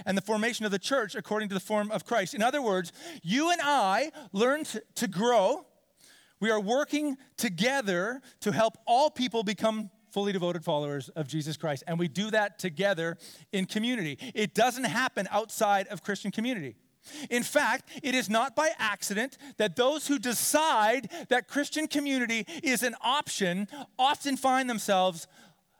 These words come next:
listening, as Paul wrote to Timothy, to a great number of teachers saying what their itching ears want them to hear, turning their ears away from the truth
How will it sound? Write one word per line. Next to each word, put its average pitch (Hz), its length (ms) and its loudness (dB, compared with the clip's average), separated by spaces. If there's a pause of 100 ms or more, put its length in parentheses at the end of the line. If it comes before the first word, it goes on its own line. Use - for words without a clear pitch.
(220)
listening, 196 720 0
as 180 140 -4
Paul 196 280 0
wrote 175 180 -2
to - 60 -20
Timothy, 185 520 -4
to 180 160 -2
a 175 40 0
great 208 260 -2
number 196 320 0
of 180 200 -6
teachers 160 500 -4
saying 180 460 -4
what 165 140 -4
their 160 120 -8
itching 180 260 -6
ears 165 240 -4
want 160 180 -6
them 170 100 -4
to 165 60 -2
hear, 160 220 -6 (1040)
turning 233 280 0
their 233 140 -2
ears 220 260 -2
away 202 280 0
from 233 180 -6
the 247 80 -2
truth 185 380 -2